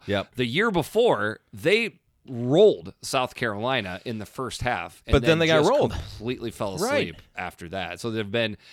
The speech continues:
Speaker 2: against S E C teams the past two years as well. Um, yes, I understand that Tua Tagovailoa is out of this game. Uh, Mac Jones in. You know who's also playing in this game? Jerry Jeudy.
Speaker 1: Yeah, he's pretty good.
Speaker 2: Devonta Smith.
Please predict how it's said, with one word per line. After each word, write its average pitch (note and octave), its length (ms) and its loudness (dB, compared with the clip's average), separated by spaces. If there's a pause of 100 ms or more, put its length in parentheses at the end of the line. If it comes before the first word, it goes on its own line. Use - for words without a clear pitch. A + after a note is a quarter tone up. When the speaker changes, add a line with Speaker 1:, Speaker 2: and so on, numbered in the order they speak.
(120)
Speaker 2:
against C#3+ 360 -2
S C#3+ 260 2
E C3 80 -4
C B2+ 240 -6
teams C#3+ 380 -6
the G#2 80 -10
past G2 320 -10
two A2 100 -10
years G2+ 420 -8 (120)
as F#2 180 -10
well. F#2+ 400 -2 (380)
Um, A2 460 0
yes, B2+ 460 4
I C3 180 4
understand A#2+ 580 0
that G#2 280 -2
Tua C#3 360 4 (120)
Tagovailoa B2 840 4 (280)
is A2 320 -6
out A#2+ 200 0
of A#2 80 -10
this A2+ 180 -6
game. A2 460 -4 (160)
Uh, G2+ 160 2
Mac A2+ 320 2
Jones A2 340 -2
in. A2+ 380 -2
You A#2 80 0
know B2+ 120 2
who's A2+ 200 -4
also B2 260 -6
playing C#3 300 -6
in C3+ 80 -8
this C3 140 -8
game? C#3 340 -4 (760)
Jerry C#3 300 -4
Jeudy. B2 400 -4 (140)
Speaker 1:
Yeah, F#2+ 240 -2
he's G#2 120 -10
pretty G#2 180 -4
good. F2 200 -6
Speaker 2:
Devonta B2+ 460 2
Smith. B2 500 -4